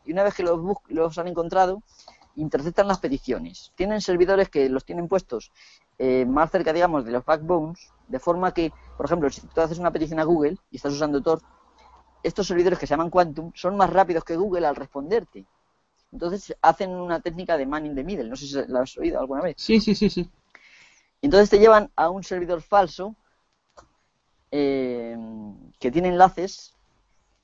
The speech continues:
Speaker 1: eh, que si tú pinchas, para ti va a ser igual que Google, ¿no?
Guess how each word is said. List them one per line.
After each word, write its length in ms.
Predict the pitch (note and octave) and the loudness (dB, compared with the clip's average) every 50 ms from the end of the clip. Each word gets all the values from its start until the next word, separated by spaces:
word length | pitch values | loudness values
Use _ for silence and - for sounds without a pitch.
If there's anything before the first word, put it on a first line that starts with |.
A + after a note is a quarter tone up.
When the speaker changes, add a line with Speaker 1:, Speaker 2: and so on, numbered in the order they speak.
| _ - | _ -6
Speaker 1:
eh, 280 | C3 C3 B2+ C3 B2+ - | -4 -2 -2 -2 -2 -4
que 100 | - - | -8 -14
si 100 | - - | -12 -6
tú 100 | - D#3 | -6 -2
pinchas, 540 | - A#3 A3 D#3+ - D#3 F#3 G3 - - - _ _ _ _ _ _ _ _ _ _ - - - - - - - _ - - | 0 0 0 2 2 0 0 -2 -6 -16 -20 _ _ _ _ _ _ _ _ _ _ -20 -20 -20 -18 -18 -18 -18 _ -6 2
para 220 | - B2 C3 C#3 | 4 4 4 4
ti 200 | - - G3+ A3 | 2 0 -4 -2
va 160 | F3+ - E3+ | 0 2 2
a 40 | F3 | 2
ser 120 | - F3+ F3 | 2 4 2
igual 220 | E3 D#3 D#3 C#3 | 4 4 4 2
que 120 | - E3 | 2 -2
Google, 300 | E3+ A3+ A#3+ F3 B2+ A2 | 0 0 -2 -2 -2 -4
¿no? 240 | G#2+ A#2 D3 F3+ G#3+ | -4 -4 -6 -8 -8